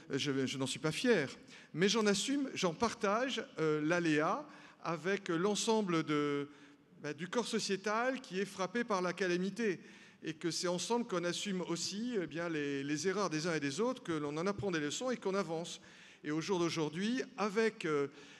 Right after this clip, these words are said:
euh, alors, <laughs> les anthropologues parlent de, d'un, d'un terme que j'ai appris qui me, qui me fascine beaucoup, c'est la, la chorégraphie des ontologies, c'est-à-dire la rencontre, le mouvement de toutes les disciplines. Mais là, je parle de les citoyens, les scientifiques et puis l'exé-,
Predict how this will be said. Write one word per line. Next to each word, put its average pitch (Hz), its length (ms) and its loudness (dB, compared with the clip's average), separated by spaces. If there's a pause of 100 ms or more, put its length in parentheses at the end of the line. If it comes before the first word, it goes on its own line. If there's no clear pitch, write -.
(140)
euh, 131 320 -6 (120)
alors, 139 260 -4 (200)
<laughs> - 200 -16
les 170 220 2
anthropologues 202 560 4
parlent 175 400 2
de, 147 280 0
d'un, 160 280 -2
d'un 175 120 6
terme 233 280 4
que 208 100 4
j'ai 185 140 6
appris 180 320 2
qui 180 140 4
me, 160 220 6
qui 175 120 -2
me 185 60 4
fascine 196 320 2
beaucoup, 165 320 0
c'est 185 140 2
la, 147 140 2 (240)
la 160 140 6
chorégraphie 240 640 4
des 220 180 4
ontologies, 185 640 4 (300)
c'est-à-dire 190 500 0
la 175 80 2
rencontre, 233 640 4
le 180 100 8
mouvement 220 540 6
de 196 100 6
toutes 202 200 -2
les 214 100 0
disciplines. 208 560 0
Mais 233 180 4
là, 214 140 0
je 196 100 -2
parle 254 280 0
de 185 260 4 (260)
les 220 140 0
citoyens, 214 760 0
les 220 140 2
scientifiques 220 760 -2
et 180 60 0
puis 233 180 -4
l'exé-, 202 380 -2